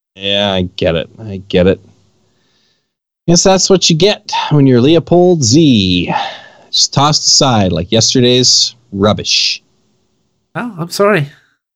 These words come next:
Speaker 2: I'm sorry, you know? I really like you. You're a really cool guy. I like you a lot, but the demon is not at all fond of people or people who look like you.
Speaker 1: Was it something I said?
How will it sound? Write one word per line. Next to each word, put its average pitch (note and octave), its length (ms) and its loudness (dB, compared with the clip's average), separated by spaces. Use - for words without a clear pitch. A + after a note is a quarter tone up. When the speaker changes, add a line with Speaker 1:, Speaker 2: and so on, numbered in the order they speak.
Speaker 2:
I'm C#3+ 80 -20
sorry, F#3+ 380 0
you C3+ 100 -10
know? F#3 220 -6
I F3+ 140 2
really A3 260 2
like D3 280 0
you. F#3 60 2
You're F3 160 4
a - 20 4
really G#3 200 2
cool D3+ 220 -2
guy. E3+ 280 2
I A3 60 2
like F3+ 220 -2
you C#3+ 80 2
a - 20 0
lot, D#3+ 300 0
but D3 220 -2
the D#3 40 -4
demon G3 340 2
is D#3+ 260 0
not F3 240 2
at E3 80 2
all D3+ 160 2
fond C#3+ 260 0
of C#3 80 -6
people C#3 340 0
or B2 60 0
people C#3 260 0
who C#3+ 60 2
look C3+ 160 0
like B2 240 -4
you. A2 160 -10
Speaker 1:
Was A2 160 0
it C3+ 60 0
something D#3 340 0
I A#2+ 80 2
said? - 460 -2